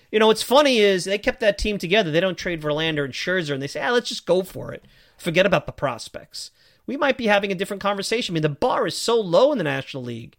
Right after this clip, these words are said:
when it comes to the wild card. You know, now Scherzer winds up getting hurt. Verlander hasn't been great in Houston.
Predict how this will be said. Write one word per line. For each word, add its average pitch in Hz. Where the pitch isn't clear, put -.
when 139
it 127
comes 147
to -
the 131
wild 123
card. 110
You -
know, -
now -
Scherzer 175
winds 147
up 123
getting 139
hurt. 170
Verlander 147
hasn't 139
been 135
great 147
in 139
Houston. 131